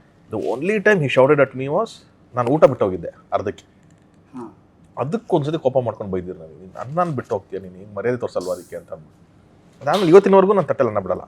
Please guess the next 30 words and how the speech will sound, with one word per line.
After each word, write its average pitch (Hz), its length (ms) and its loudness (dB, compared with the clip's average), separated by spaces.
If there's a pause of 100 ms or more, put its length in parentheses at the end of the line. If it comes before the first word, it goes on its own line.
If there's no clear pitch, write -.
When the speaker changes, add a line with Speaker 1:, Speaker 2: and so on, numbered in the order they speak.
(440)
Speaker 1:
What 117 180 2
Speaker 2:
Never 123 160 2
Speaker 1:
trouble? 131 200 4
Speaker 2:
leave. 127 140 -2
ಏನ್ 151 180 4
ತರಿಸಿ 123 220 -4
ತಿಂದಿದ್ದು? 123 400 -4
Speaker 1:
ಏನು, 123 440 -8
ನನಗೆ 107 180 -2
ಎಷ್ಟು 127 220 -6
ಬೇಕು 156 200 2
ಹಾಕೋತೀನೋ, 123 420 -4
ಎಷ್ಟು - 380 -8
ಆಗುತ್ತೋ 127 220 -6
ಅಷ್ಟು - 120 -20
ತಿಂತೀನಿ. - 260 -18 (1600)
ತಟ್ಟೆಲ್ಲ - 260 -6
ಅನ್ನ 101 320 -12
ಬಿಡಲ್ಲ 92 240 -6
ನಾನು. 87 140 -12 (520)
ಅದೊಂದು. 117 340 -4
So 156 320 0 (1200)
when 170 180 2
you 156 120 4
know 214 160 8
the 156 120 6
value 208 340 8
of - 100 -2
something 123 300 -2
ಅಲ್ಲ, 98 140 -4